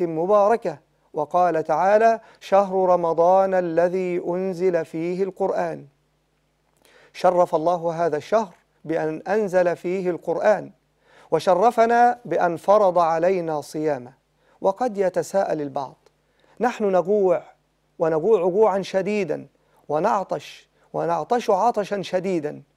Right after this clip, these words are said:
لكن هل جوعنا هذا يعود على الله بشيء؟ عطشنا هذا يعود على الله بشيء؟ طيب،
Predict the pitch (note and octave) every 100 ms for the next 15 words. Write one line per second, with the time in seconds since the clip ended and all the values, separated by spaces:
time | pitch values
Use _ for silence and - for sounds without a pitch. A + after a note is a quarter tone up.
0 | _ _ _ - F#3+ F#3 E3+ D3+ _ _
1 | - - F#3 C4 F#3 C3 - _ _ _
2 | _ A#3 B3 A3+ A3+ G3 F3+ G3+ G3 E3+
3 | D#3+ D#3+ D#3+ G#3 F3+ E3 E3 D#3+ E3 E3+
4 | C#3+ - F3+ - _ _ _ _ _ -
5 | D#3 F#3 G#3+ - B3+ A#3 G3+ A3 G3 E3+
6 | D3+ - F3 E3 G#3 F#3+ E3+ E3+ D#3+ F3
7 | E3+ D3+ - G3+ - _ _ _ _ _
8 | _ - F#3 D#3